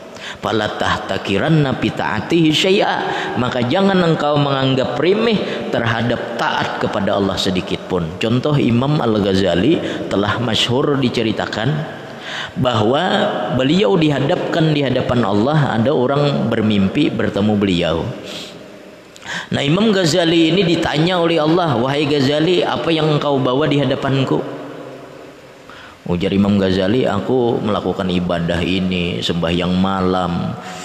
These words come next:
puasa siang hari, melakukan amalan-amalan."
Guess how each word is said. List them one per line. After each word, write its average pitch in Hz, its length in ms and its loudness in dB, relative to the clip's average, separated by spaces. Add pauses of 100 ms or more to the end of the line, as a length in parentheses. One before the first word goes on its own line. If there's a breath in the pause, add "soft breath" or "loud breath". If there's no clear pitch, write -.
(540 loud breath)
puasa 82 560 0
siang 90 320 0
hari, 98 560 0 (240)
melakukan 92 720 0
amalan-amalan." 92 880 0